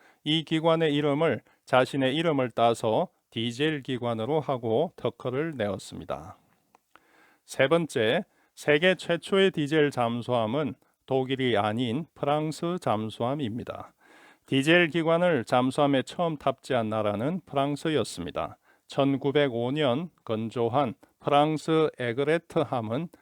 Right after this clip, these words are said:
세계 최초의 디젤 잠수함입니다. 네 번째, 일 차 대전 발발 시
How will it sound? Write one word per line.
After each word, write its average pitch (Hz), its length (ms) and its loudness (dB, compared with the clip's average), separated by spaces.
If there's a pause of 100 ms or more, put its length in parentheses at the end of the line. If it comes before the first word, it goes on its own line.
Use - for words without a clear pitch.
(140)
세계 113 400 0
최초의 143 840 -2
디젤 120 460 0
잠수함입니다. 131 1080 -4 (1600)
네 117 180 2
번째, 143 640 0 (240)
일 185 260 2
차 180 240 2
대전 175 360 2
발발 135 460 2
시 151 260 -2